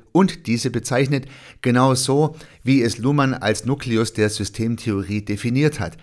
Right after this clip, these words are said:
Wir tun das laufend. Wir tun das laufend. Es ist sozusagen so in Fleisch und Blut übergegangen,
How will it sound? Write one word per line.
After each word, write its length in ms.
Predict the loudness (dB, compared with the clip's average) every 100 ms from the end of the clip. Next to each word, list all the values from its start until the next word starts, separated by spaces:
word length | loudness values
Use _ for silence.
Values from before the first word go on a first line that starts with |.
| -20 -20 _
Wir 220 | 0 0
tun 240 | 2 2 4
das 200 | 2 0
laufend. 680 | -2 0 0 -2 -6 -6 -14 _ _ -10
Wir 100 | -6
tun 160 | 0 4
das 160 | 4 2
laufend. 560 | 0 0 2 0 0 -4 -6
Es 140 | -2 0
ist 120 | 0
sozusagen 340 | 0 0 0
so 240 | 0 0 0
in 140 | -2
Fleisch 340 | -2 0 0
und 120 | -2 -4
Blut 220 | -6 -2
übergegangen, 640 | 0 2 0 0 0 -2